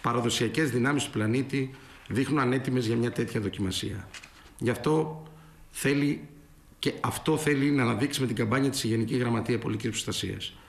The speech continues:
Μια αποτύπωση της πραγματικότητας και ταυτόχρονα ένα μεγάλο ευχαριστώ σε όλους τους Έλληνες που στεκόμαστε στο ύψος των περιστάσεων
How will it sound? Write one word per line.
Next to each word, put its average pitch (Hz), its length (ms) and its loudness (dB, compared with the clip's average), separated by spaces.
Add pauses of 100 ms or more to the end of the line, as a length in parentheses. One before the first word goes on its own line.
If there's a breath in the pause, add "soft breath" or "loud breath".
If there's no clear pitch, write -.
(140 loud breath)
Μια 123 220 2
αποτύπωση 143 480 0
της - 100 -4
πραγματικότητας 131 800 0 (320 loud breath)
και - 100 -2
ταυτόχρονα - 760 -2 (100)
ένα 131 160 2
μεγάλο 123 420 2
ευχαριστώ 98 640 -2 (240 loud breath)
σε - 180 -2
όλους 151 200 4
τους - 140 2
Έλληνες 156 240 4
που - 80 -8
στεκόμαστε 139 500 0
στο 123 140 0
ύψος 127 200 0
των 123 100 0
περιστάσεων 107 640 -2